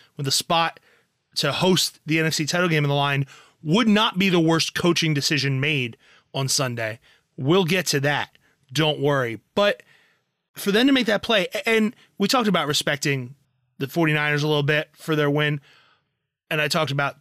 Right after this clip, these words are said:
how people should have respected the Titans more. Can we stop talking about Matthew Stafford not being able to win a big game now? Like, we talked about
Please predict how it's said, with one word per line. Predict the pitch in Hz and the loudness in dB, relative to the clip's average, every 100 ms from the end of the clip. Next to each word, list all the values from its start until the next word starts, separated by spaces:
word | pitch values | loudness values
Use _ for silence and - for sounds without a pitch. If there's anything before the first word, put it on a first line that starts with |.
| - | -8
how | 143 | -4
people | 139 139 | -2 -2
should | - 147 | -2 -2
have | 143 | -2
respected | - 147 143 | -2 -4 -4
the | 131 | -6
Titans | 151 139 139 | -4 -4 -2
more. | 147 147 143 _ _ _ _ _ _ _ _ _ _ _ | -2 -2 -4 _ _ _ _ _ _ _ _ _ _ _
Can | - 202 | 0 2
we | 190 | 4
stop | 180 - 185 - | 2 2 0 0
talking | 180 160 165 | 0 0 0
about | 160 151 151 | 0 0 0
Matthew | 147 147 | -2 -2
Stafford | 139 151 143 151 143 | -4 -2 -2 -2 -4
not | 135 | -2
being | 139 139 | -2 -2
able | 139 | -2
to | |
win | 139 | -2
a | 135 | -2
big | 135 | -4
game | 131 131 135 | -4 -4 -2
now? | 131 - _ _ _ _ _ _ _ _ _ _ _ - | -6 -8 _ _ _ _ _ _ _ _ _ _ _ -2
Like, | 160 | 0
we | 185 | 2
talked | 202 190 | 0 0
about | 175 175 160 | 0 0 -2